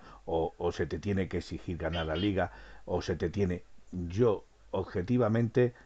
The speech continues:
no soy nadie para reclamar nada. Pero como aficionado del Atlético de Madrid, como persona que se parte el pecho por el Atlético de Madrid,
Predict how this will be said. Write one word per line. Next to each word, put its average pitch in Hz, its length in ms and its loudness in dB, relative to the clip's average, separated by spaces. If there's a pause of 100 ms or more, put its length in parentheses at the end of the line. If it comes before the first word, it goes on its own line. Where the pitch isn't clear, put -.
(120)
no 104 180 2
soy 92 200 0
nadie 98 360 6
para 85 260 2
reclamar 82 600 0 (260)
nada. 82 480 -4 (600)
Pero 104 320 6
como 101 400 6
aficionado 95 760 2
del 123 160 6
Atlético 92 520 2
de 104 140 6
Madrid, 73 360 -4 (320)
como 101 340 4
persona 104 600 2 (160)
que 92 140 0
se 87 180 0
parte 117 360 4
el 90 140 2
pecho 104 380 0
por 76 200 -8
el 82 100 -4
Atlético 92 480 2
de 101 100 4
Madrid, 73 400 -4